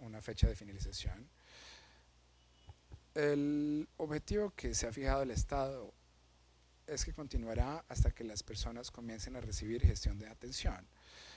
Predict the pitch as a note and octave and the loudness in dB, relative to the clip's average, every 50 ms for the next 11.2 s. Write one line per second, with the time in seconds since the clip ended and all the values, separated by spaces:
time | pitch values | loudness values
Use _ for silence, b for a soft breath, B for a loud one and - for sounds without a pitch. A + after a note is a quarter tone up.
0 | B B - - D3 C#3 B2+ B2 A#2 - - A#2 A2 A2 A2+ A#2+ A#2+ A#2 A#2 A2+ | B B -16 -8 -6 -4 -4 -2 -4 -2 -2 -2 -2 0 4 6 6 6 4 2
1 | A#2 B2+ - - - - - - - - - - - - - - E3 E3+ F3+ F3+ | -2 -6 -12 -18 -20 -20 -20 -20 -20 -20 -20 -20 -20 -20 -12 -6 -4 -4 -2 -2
2 | E3 D#3 C#3+ C3 B2+ A#2+ A2 A2 A2 G#2+ G#2 G2+ - - - - - C3+ A#2 G#2 | -4 -4 -6 -4 -4 -4 -4 -4 -4 -2 -2 0 2 2 2 0 -2 -2 -4 -4
3 | - - G2+ - - G#2 - - A2+ A2+ B2+ C#3+ C3+ B2 - A#2 G#2+ G#2 - - | -4 -4 -4 -4 -4 -4 -4 -2 -2 -4 -4 -6 -8 -10 -8 -8 -8 -8 -8 -8
4 | G#2 G2 - G#2+ A2 - - B2+ A#2 A2+ A#2 A#2 A2 - - G#2 G2+ G#2+ A2 G#2+ | -6 -2 -2 -2 -2 -2 -4 -4 -4 -4 -4 -4 -4 -4 -4 -4 -4 -2 -2 -2
5 | G#2+ - - - - - - - - - - - A2+ - - B2 B2+ B2 B2+ B2+ | -2 -4 -6 -10 -14 -20 -20 -20 -20 -20 -20 -18 -16 -10 -6 -4 -4 -2 -2 -2
6 | B2+ B2 A2+ A#2+ A#2+ A#2+ A#2+ A#2+ - B2+ C3+ - - - F#3+ A3 A3 D3+ - - | -2 -4 -2 0 0 0 0 0 -2 -4 -8 -10 -12 -8 -6 -4 10 10 10 10
7 | - - A2+ A2 G#2+ G#2+ G#2 G2 - G2+ G2+ - - B2+ B2 B2+ C3+ - B B | 10 2 -6 -6 -6 -10 -12 -14 -16 -16 -14 -14 -12 -10 -10 -12 -12 -14 B B
8 | B B B B B - F#3+ G3 F3+ F#3+ F3+ E3+ D3+ B2+ C3+ C#3 C3 - - A2+ | B B B B B -4 -4 -2 -2 -2 -2 0 0 0 0 0 4 6 6 6
9 | A2+ A#2+ A#2 - B2 A2 C3 A#2+ - A#2+ G#2+ G#2+ A#2 A#2+ - A#2 G#2+ G2+ A2+ G#2 | 6 0 -2 -4 -6 -8 -6 -6 -6 -6 -6 -4 -4 -4 -4 -4 -4 -4 -4 -4
10 | G#2 G2 - A#2+ A#2+ A#2+ A#2 G#2+ G2+ G2 - B2+ - G#2 A2+ G#2+ F#2+ - F#2+ - | -4 -4 -2 0 0 0 0 -2 -4 6 6 6 6 6 0 -8 -8 -10 -10 -8
11 | - - C#3+ G#2+ | -6 -6 -6 -8